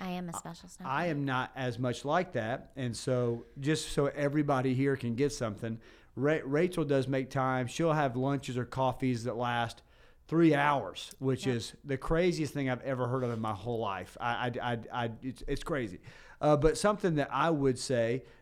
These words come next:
Speaker 2: is that you really can. You, your calendar, like how you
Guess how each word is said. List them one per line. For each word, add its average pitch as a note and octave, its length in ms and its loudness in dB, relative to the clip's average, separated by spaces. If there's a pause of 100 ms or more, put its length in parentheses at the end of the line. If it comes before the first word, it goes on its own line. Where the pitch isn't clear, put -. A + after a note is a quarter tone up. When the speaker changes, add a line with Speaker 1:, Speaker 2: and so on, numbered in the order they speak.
(100)
Speaker 2:
is D3 240 4
that C3+ 120 0
you E3 200 2
really G3+ 260 6
can. E3+ 480 0
You, F3 480 -2 (360)
your F3 520 4
calendar, C#3+ 680 0
like A2+ 200 -2
how C#3 200 -4
you C#3+ 400 -2